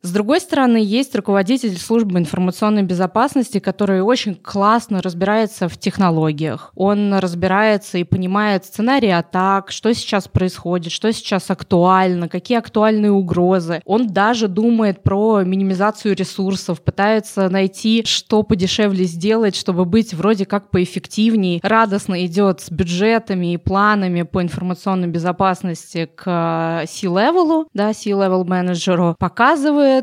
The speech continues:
C-level менеджер смотрит и ничего не понимает, смотри пункт один, и бюджет режется. Вот такая вот встроенная штука, встроенный конфликт. И, наверное, такой первый вопрос к тебе, как к практику.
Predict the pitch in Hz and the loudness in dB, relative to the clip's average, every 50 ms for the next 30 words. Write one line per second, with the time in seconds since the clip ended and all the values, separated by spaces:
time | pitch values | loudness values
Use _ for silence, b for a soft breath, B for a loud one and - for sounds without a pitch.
0 | 262 - - - - - 202 190 190 180 180 175 175 175 175 180 180 175 170 165 | -2 -6 -16 -8 -4 -2 0 2 2 2 2 0 0 0 0 0 0 -2 -2 -4
1 | 170 165 - - 220 240 285 330 - 311 294 262 254 - - - - 214 226 247 | -4 -6 -4 0 0 2 2 0 0 0 0 0 0 -2 -6 -8 -4 -2 0 2
2 | 269 277 269 269 254 214 - 185 190 180 - - 180 160 156 156 156 151 147 180 | 2 2 2 2 0 0 -2 -2 -4 -4 -4 -4 -2 0 0 0 0 -2 -2 -2
3 | 170 180 196 233 285 339 330 - - 285 269 254 - 262 247 - 247 233 220 214 | -2 0 2 2 2 2 0 0 0 0 0 0 0 -2 -2 0 0 0 0 0
4 | - 214 202 180 185 196 190 185 180 - - 240 294 330 311 - _ _ _ - | 0 -2 -2 0 -2 -4 -4 -4 -6 -6 -6 -4 -4 -4 -4 -6 _ _ _ -6
5 | 170 170 160 175 196 214 214 214 - - 175 165 170 170 160 147 151 147 147 - | -6 -4 -2 0 0 0 -2 -4 -8 -8 -6 -4 -2 -2 -4 -4 -8 -10 -14 -14
6 | - 156 160 165 202 269 - _ - 185 - - 220 226 214 190 180 180 175 - | -12 -10 -6 -4 -4 -4 -4 _ -8 -6 -2 -2 0 0 0 0 0 -2 -4 -6
7 | - - 196 170 165 160 - - - - - - 208 196 185 165 165 165 170 - | -10 -14 -12 -12 -12 -14 -16 -18 -18 -10 -6 -2 0 0 2 2 0 -2 -4 -4
8 | - - 302 339 - 262 214 - - - - 190 185 175 165 160 160 156 - 175 | -2 -2 -2 -2 -2 -4 -6 -6 -6 -4 -2 0 0 0 0 -2 -4 -4 -4 -6
9 | 175 170 - 247 294 - - - - - 185 190 190 196 208 226 226 214 208 190 | -6 -4 -2 -2 -2 -2 -4 -6 -4 0 2 2 2 4 2 2 2 2 0 0
10 | 190 185 180 180 175 175 175 170 170 - - 185 - 180 165 - - 214 202 180 | 2 2 2 2 0 0 -2 -4 -4 -6 -8 -4 -2 -2 -2 0 0 0 2 2
11 | 160 160 165 170 165 - 220 247 285 269 - - - 175 160 196 226 233 - 170 | 0 0 -2 -2 -2 -2 0 -2 -2 -2 -6 -10 -10 -4 -2 -2 -2 -2 -2 -6
12 | 151 - - - - 190 196 233 269 - - - 220 - - 196 185 180 | -10 -10 -6 -4 -2 0 0 0 -2 -4 -6 -8 -4 -2 0 0 0 0